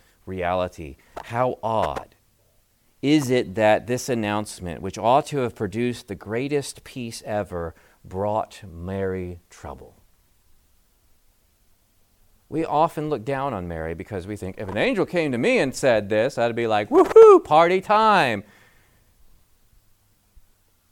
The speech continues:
But I suggest to you that that's not necessarily how we react, because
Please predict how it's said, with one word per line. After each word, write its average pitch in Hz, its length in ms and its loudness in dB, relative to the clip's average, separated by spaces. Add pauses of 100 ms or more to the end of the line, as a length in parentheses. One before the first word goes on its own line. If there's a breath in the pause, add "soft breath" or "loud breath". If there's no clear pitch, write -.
(140)
But 127 120 2
I 143 40 2
suggest 156 440 0
to 147 80 -6
you 131 80 -4
that 123 120 -6
that's 127 380 -4 (120)
not 131 260 -6
necessarily 127 720 -4
how 117 320 -6
we 101 160 -8
react, 92 560 -10
because 107 680 -4